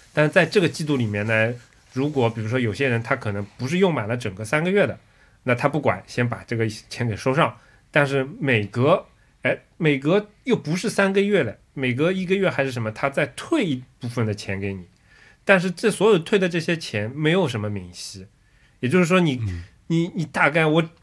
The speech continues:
Speaker 1: 我只能按照我，我自己的揣测啊，每一个算每个四十多刀，然后乘以多少人，然后大概算出来，哦，这，这个是多少，而且这过程当中还牵涉到还有个 fake jam。
Speaker 2: 嗯。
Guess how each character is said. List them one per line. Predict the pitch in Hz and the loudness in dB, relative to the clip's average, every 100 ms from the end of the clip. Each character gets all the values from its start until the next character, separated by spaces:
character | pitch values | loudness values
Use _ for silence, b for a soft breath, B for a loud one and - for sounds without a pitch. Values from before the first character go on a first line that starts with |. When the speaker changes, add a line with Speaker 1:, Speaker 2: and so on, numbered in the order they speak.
| - | -2
Speaker 1:
我 | 156 | 0
只 | 160 | 0
能 | 123 127 170 | 0 0 0
按 | 147 | -2
照 | 143 147 | 2 2
我， | 131 104 101 _ | 2 -2 -6 _
我 | 127 110 | -6 -6
自 | 101 151 | -4 -4
己 | |
的 | 131 | -2
揣 | 135 - 92 | -2 -4 -6
测 | - 143 | -2 -4
啊， | 123 110 113 | 0 -2 -2
每 | 123 107 | -2 -2
一 | |
个 | 110 131 | 2 0
算 | 123 117 | 0 -2
每 | 107 98 | -2 -2
个 | |
四 | 117 - | -4 -4
十 | 113 113 107 B B B B | -4 -2 -4 B B B B
多 | 107 | -2
刀， | 104 104 | 0 0
然 | 98 | 0
后 | 104 | -2
乘 | 104 113 | -4 -2
以 | 104 | -2
多 | 104 | 0
少 | 101 98 | 0 -2
人， | 92 92 b b | -2 -8 b b
然 | - 101 | -4 -4
后 | |
大 | 104 143 | 0 2
概 | 113 | 2
算 | 107 104 | 2 -2
出 | - | -2
来， | |
哦， | 113 92 90 | -6 -6 -6
这， | 131 | -8
这 | 110 | -6
个 | 101 | -6
是 | 90 | -8
多 | 92 92 | -8 -10
少， | 90 | -8
而 | 98 110 | -4 -4
且 | 120 B B B | -4 B B B
这 | 156 | 2
过 | 131 | 4
程 | 143 135 | 4 4
当 | |
中 | 135 | 2
还 | 120 | 0
牵 | 120 139 | 0 2
涉 | 135 | 2
到 | |
还 | 120 127 | 2 0
有 | 120 | 0
个 | |
fake | 117 160 139 | -2 -2 0
jam。 | 151 208 107 _ _ _ | 0 0 -4 _ _ _
Speaker 2:
嗯。 | 123 101 95 | -2 -2 -2